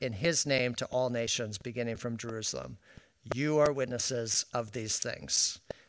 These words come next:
That was their purpose. That is still our purpose. Jesus did the hard part. He left heaven. He became mortal,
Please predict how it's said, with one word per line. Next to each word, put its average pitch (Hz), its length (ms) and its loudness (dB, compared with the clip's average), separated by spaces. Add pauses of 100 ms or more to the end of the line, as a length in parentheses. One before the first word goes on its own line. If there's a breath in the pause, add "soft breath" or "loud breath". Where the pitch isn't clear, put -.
(140 loud breath)
That 143 180 2
was 131 280 0
their 175 260 6
purpose. - 720 -2
That 117 180 -2
is 135 140 4
still 175 320 2 (100)
our 220 260 2
purpose. - 720 0 (380 loud breath)
Jesus 180 480 6
did 208 220 4
the 196 80 4
hard 147 280 2
part. - 320 -4 (640 loud breath)
He - 160 -4
left 151 340 4
heaven. 165 440 2 (640 soft breath)
He 147 120 -4
became 156 440 4
mortal, 165 540 6